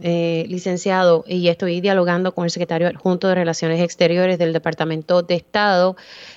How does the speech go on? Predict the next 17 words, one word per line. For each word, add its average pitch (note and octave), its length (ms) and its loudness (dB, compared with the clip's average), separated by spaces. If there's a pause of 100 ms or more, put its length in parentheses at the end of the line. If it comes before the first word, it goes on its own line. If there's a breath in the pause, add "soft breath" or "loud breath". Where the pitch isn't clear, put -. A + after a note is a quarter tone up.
eh, - 180 -8
sobre F#3 300 2
el E3+ 60 -4
caso, F3 260 -4
¿verdad?, F#3 200 -4
de, E3 220 0 (240)
de E3 80 -2
esta E3 180 -8
joven E3+ 280 -4
que D#3 340 0 (240)
presuntamente E3 640 -2
fue - 140 -6
asesinada E3 440 -4
por E3 200 -8
su E3+ 100 -6
pareja, D#3 640 -2 (120)
eh, D#3+ 680 -8